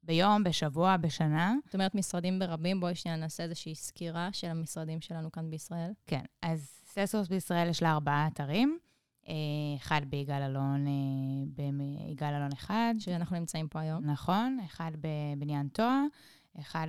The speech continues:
Speaker 1: בפתח תקווה, ואחד, אה, סניף קטן בנצרת,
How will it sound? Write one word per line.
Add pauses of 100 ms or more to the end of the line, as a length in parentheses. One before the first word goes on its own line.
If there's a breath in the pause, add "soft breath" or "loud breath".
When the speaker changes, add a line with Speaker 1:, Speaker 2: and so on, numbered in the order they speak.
Speaker 1:
בפתח
תקווה,
ואחד,
אה,
סניף
קטן
בנצרת,